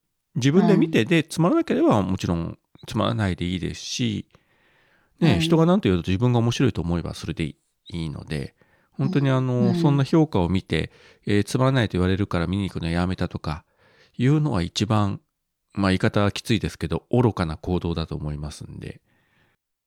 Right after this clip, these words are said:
Speaker 2: そうね。うん。
Speaker 1: まあ、実際あの、評価通りね、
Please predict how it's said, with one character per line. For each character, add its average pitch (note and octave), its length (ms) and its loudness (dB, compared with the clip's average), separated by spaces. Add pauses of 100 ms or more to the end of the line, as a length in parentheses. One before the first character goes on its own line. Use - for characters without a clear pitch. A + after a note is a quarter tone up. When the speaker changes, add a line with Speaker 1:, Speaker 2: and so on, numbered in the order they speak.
Speaker 2:
そ F#3 420 0
う - 20 0
ね。 E3+ 920 -2
う - 20 -6
ん。 D#3+ 400 -6 (100)
Speaker 1:
ま C#3 120 4
あ、 B2+ 40 2
実 B2+ 180 0
際 E3 100 2
あ - 20 4
の、 D#3 160 2
評 F3 220 2
価 F3+ 100 2
通 F#3+ 140 4
り G2+ 260 0
ね、 C3 260 2